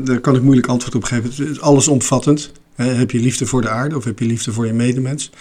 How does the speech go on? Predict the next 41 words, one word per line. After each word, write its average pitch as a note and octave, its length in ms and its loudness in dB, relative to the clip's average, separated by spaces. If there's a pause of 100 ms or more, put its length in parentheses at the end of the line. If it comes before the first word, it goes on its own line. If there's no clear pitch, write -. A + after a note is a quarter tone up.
(440)
Maar A#2+ 120 2
ik A#2+ 120 2
denk C#3+ 180 6
het C#3+ 120 2
woord C3+ 260 4
wat C3 160 -6
er B2 160 -2
te B2 120 -8
dichtst B2 260 -2
bij B2 180 -2
komt B2 360 -4
is, A#2+ 180 -4
is D3+ 200 -6
verbinden. C3+ 540 0 (840)
Dus A2+ 140 -10
ben C3 120 0
je B2+ 100 2
verbonden C3 560 2
met B2 260 -4
wat A#2+ 160 -6
er C3 60 -4
om A#2+ 120 -2
je A2+ 60 -2
heen A#2+ 140 0
gebeurt? B2 320 0
Ben-, B2 320 -4
voel C3+ 220 2
je, B2 320 4 (260)
voel D#3+ 280 4
je D3+ 80 8
dat C3+ 180 2
echt? - 400 -6 (840)
En B2 140 -2
vanuit B2 280 0
daar C3+ 300 2
kan, A#2+ 240 -4
kan A#2 180 -4
liefde B2 260 -2
ontstaan, G#2+ 380 -8
denk G#2 200 -10
ik. G#2+ 200 -12